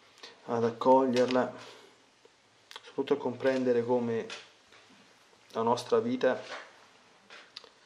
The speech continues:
di discepoli di Gesù, prima di ogni altra cosa, si gioca, gioca una larga parte, ecco, sul tema della croce, ecco, sul,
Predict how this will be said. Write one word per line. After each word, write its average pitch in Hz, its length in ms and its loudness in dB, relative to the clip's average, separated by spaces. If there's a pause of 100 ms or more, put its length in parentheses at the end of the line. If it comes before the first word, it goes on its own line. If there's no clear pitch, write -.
(560)
di 117 320 -12
discepoli 117 600 4
di 107 100 -6
Gesù, 107 460 0
prima 117 240 0
di 110 80 -2
ogni 110 160 -2
altra 110 260 0
cosa, 135 320 2
si 120 180 -8
gioca, 117 560 0 (1160)
gioca 113 260 -4
una 101 160 -4
larga 107 680 -2
parte, 113 480 -8
ecco, - 400 -18 (2250)
sul - 300 -6
tema 110 500 -2
della 107 300 -6
croce, 101 340 -10
ecco, - 220 -20
sul, 107 360 -14